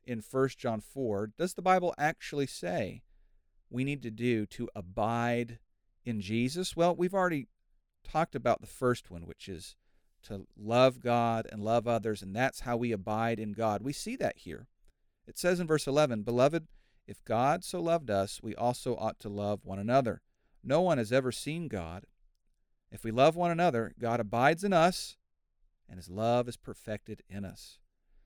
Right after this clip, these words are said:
So the way that we can demonstrate that the love of God is within us is to show love to others, especially those of the household of faith, as other scriptures suggest.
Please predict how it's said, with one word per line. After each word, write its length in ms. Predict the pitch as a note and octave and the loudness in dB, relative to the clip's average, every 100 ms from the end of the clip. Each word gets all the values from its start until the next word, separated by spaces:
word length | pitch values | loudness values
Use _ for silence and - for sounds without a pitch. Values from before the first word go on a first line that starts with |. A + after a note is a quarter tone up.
| _ | _
So 160 | - C#3+ | -8 -2
the 120 | C3+ | 0
way 380 | B2+ C3+ D3+ F3+ | 4 6 6 2
that 220 | E3+ B2+ _ _ _ _ _ _ - | -4 -8 _ _ _ _ _ _ -12
we 320 | A#2 D3 D#3+ | -2 -2 -2
can 260 | - G#2+ F2 _ _ _ - | -8 -10 -10 _ _ _ -12
demonstrate 760 | B2 G3+ G3+ - - G2+ G#2+ - | -6 -4 -4 -6 -6 -4 -4 -8
that 140 | - - _ - | -18 -18 _ -12
the 100 | A2+ | -4
love 220 | A2+ C3 | 0 2
of 120 | C#3 | 0
God 240 | A2 A#2 A2+ | -2 0 0
is 100 | G2 | -2
within 200 | G2+ A2 | -8 0
us 520 | F3 G#3 A#2+ - - _ _ _ _ _ _ _ | 2 2 -2 -6 -18 _ _ _ _ _ _ _
is 120 | - - | -20 -20
to 80 | - | -14
show 400 | - A#2+ B2+ B2+ | -4 2 4 4
love 400 | A2+ A#2 A#2 - | 4 4 4 0
to 100 | - | -14
others, 340 | A2+ A2 F#2 G2 | -8 -6 -8 -12
especially 540 | - - A3+ - A2+ | -14 -6 -6 -4 -4
those 240 | A2 A2+ G#2 | -2 -2 -4
of 60 | |
the 80 | F#2 | -10
household 380 | A2+ A2 - G2+ | -6 -6 -6 -14
of 60 | |
faith, 300 | - G2 F#2 - | -10 -10 -10 -12
as 120 | G2 | -12
other 160 | G2 F#2+ | -10 -10
scriptures 500 | - - - F#2 - | -14 -18 -16 -16 -16
suggest. 460 | - A2 A2 - | -10 -4 -4 -6